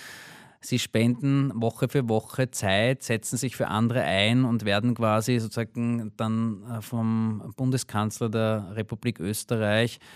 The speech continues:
pauschal diffamiert. Das hat schon breit zu, äh, Verstimmung und Irritation geführt. Die Frage ist immer, in, in welcher Rolle kann man was sagen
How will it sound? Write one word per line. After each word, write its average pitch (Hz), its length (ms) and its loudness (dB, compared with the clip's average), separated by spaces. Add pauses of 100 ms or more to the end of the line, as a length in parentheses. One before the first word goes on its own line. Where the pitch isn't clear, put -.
(220)
pauschal 110 460 2
diffamiert. 123 800 4 (440)
Das - 160 -6
hat 117 200 0
schon 123 420 2
breit 107 440 0
zu, 117 580 2
äh, 113 680 2
Verstimmung 131 560 6
und 117 120 4
Irritation 107 580 2
geführt. 87 540 -8 (800)
Die 92 280 -10
Frage 123 300 6
ist 131 120 -2
immer, 135 220 4
in, 127 240 2
in 113 600 -12 (360)
welcher 120 340 0
Rolle 123 540 4 (300)
kann 110 180 0
man 117 180 2
was 107 220 -2
sagen 123 500 4